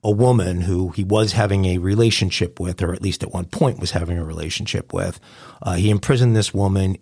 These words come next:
inside of his mobile home,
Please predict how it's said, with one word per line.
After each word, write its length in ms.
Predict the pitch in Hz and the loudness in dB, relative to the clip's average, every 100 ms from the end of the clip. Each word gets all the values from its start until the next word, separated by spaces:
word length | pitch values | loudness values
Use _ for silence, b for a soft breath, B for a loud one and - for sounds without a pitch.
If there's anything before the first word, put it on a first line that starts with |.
| - | 0
inside 840 | 113 117 - 117 101 95 95 92 - | 2 2 2 2 2 2 0 -2 -6
of 560 | 92 87 90 90 87 - _ _ _ _ _ | -2 0 0 -2 -6 -12 _ _ _ _ _
his 340 | - 110 98 95 | 0 0 2 2
mobile 400 | 101 101 95 85 | 4 4 0 0
home, 560 | 101 120 - - 90 | 2 2 0 -6 -10